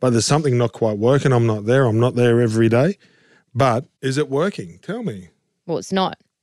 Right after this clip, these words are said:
Speaker 1: There you go.
Speaker 2: But they're still not, the fact that it's not working, like, do you think the season's not over for them?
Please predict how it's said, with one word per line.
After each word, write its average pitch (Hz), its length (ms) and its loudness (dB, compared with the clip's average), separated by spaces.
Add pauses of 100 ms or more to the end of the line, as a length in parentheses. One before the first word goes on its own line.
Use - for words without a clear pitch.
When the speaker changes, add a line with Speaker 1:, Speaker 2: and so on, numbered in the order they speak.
(160)
Speaker 1:
There 143 140 -2
you 147 120 -2
go. 208 120 -4
Speaker 2:
But 269 120 0
they're 277 100 0
still 320 360 -2
not, 311 220 -4
the 247 80 0
fact 320 280 -2
that 415 100 0
it's 247 160 -4
not 226 160 0
working, 180 460 0
like, 302 180 0
do 240 100 -2
you 254 220 0
think 208 420 -2 (480)
the 220 80 0
season's 247 420 0
not 180 160 2
over 165 280 0
for 151 240 -4
them? - 240 -10